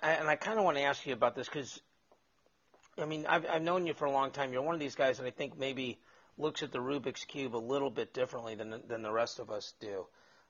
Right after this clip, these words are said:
Um, I was gonna use the phrase, "He's jumped levels,"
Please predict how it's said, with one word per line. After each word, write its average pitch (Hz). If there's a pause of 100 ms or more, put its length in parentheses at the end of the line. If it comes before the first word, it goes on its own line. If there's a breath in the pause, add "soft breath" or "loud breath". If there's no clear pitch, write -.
Um, 147 (580)
I 170
was 160
gonna 202
use 190
the 160
phrase, 160
"He's 139
jumped 143
levels," 123